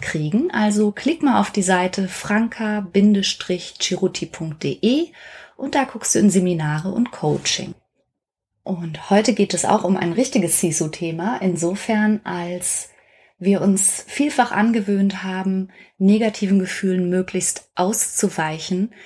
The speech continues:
Und SISU ist eigentlich das Gegenteil. SISU in der ungefähren Übersetzung von Mut, könnte man sagen, bedeutet, dass man sich traut, dem Drachen ins Auge zu schauen.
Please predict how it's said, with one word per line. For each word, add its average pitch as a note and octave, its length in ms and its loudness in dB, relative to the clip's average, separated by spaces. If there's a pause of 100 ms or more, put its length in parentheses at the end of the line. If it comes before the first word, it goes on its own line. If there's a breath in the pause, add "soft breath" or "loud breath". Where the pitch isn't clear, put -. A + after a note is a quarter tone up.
(340 loud breath)
Und G3 200 4
SISU C#4+ 320 2
ist - 280 2
eigentlich G3+ 440 0
das F#3 200 -2
Gegenteil. D3+ 580 -6
SISU B3+ 600 0 (440)
in F#3+ 160 2
der D#3+ 260 -2
ungefähren F#3+ 600 2
Übersetzung D#3 580 0
von D3+ 320 -4
Mut, G3 420 0 (300 loud breath)
könnte G#3+ 300 2
man G#3 160 4
sagen, F#3+ 260 2
bedeutet, E3 640 -4
dass D#3+ 100 0
man E3 280 0 (100)
sich - 260 -4
traut, G#3 480 0 (380 loud breath)
dem E3+ 180 2
Drachen F#3 640 0
ins G3 300 2
Auge D#3 260 -2
zu - 160 -4
schauen. D3 400 -4